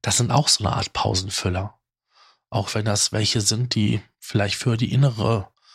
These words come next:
Einstellung, für die innere Wertigkeit gut sind, aber sie sind halt auch wichtig für einen, um einfach nach einem harten Tag zur Ruhe zu kommen.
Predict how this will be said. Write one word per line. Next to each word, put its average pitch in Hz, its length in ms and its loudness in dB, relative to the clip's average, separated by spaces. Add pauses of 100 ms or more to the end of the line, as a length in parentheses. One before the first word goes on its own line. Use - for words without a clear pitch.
(320)
Einstellung, 110 720 2
für - 140 -4
die 120 100 2
innere 104 340 2
Wertigkeit 104 840 -2
gut 123 320 6
sind, 147 460 2 (760)
aber 117 280 2
sie 110 160 4
sind 110 360 0
halt 147 240 2
auch 147 240 2 (1500)
wichtig - 460 0
für 127 200 0
einen, 120 460 2
um 110 500 0 (3250)
einfach 143 460 2
nach 117 180 2
einem 95 140 0
harten 120 360 0
Tag 120 240 -4
zur 135 200 0
Ruhe 123 200 2
zu - 140 0
kommen. - 340 -4